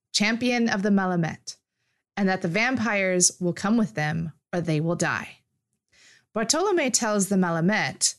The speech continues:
that they are on a holy pilgrimage and seek only safe passage.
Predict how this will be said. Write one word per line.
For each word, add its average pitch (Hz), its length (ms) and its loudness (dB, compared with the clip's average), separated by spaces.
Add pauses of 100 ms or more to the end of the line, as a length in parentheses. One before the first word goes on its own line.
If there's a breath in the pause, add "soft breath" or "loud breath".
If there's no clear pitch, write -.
(120)
that 175 160 -4
they 208 200 2
are 233 160 -2
on 190 160 0
a 175 40 -2
holy 247 380 0
pilgrimage - 800 -4 (100)
and 175 140 2
seek 285 340 2
only 226 320 2
safe 165 300 2
passage. - 640 -6